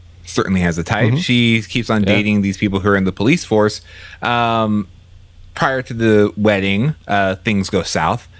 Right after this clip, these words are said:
Speaker 1: And so, um, Annie and Alex have a big falling out. And basically... Uh, he does the same thing that Keanu Reeves' character was trying to do, which is, like, protect her. And she's like, "Listen, I've been through all these things.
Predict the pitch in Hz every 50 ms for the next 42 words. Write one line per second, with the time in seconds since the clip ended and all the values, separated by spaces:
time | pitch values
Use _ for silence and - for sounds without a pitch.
0 | - - - - - 165 160 - 196 180 170 165 160 165 165 - 165 151 147 147
1 | 147 - - 190 185 180 170 165 156 - 147 151 151 151 147 143 135 - - 143
2 | 120 107 110 98 95 98 92 - - 90 90 95 110 139 156 156 151 139 - -
3 | - - - - - - 127 127 123 123 120 120 120 120 120 120 117 113 - 196
4 | 233 240 - - 170 147 - - 139 135 131 127 127 127 123 123 120 117 - -
5 | - - - - - 123 123 123 120 117 113 113 113 110 110 107 104 98 - -
6 | - - - - - - - - - - - - - - - _ - - - -
7 | 196 190 190 190 190 190 185 160 151 160 147 143 131 - 156 139 135 123 135 131
8 | 127 123 127 117 117 113 110 110 113 - 120 107 107 107 123 170 196 160 147 131
9 | - 151 135 123 - 127 110 104 - 120 107 104 95 98 98 98 98 - 104 101
10 | 90 101 95 - - - 101 - - 95 - - - - 85 80 71 76 90 -
11 | 95 90 92 90 87 127 151 - 131 117 104 95 120 123 101 113 107 98 92 92
12 | 92 - - - 131 123 123 117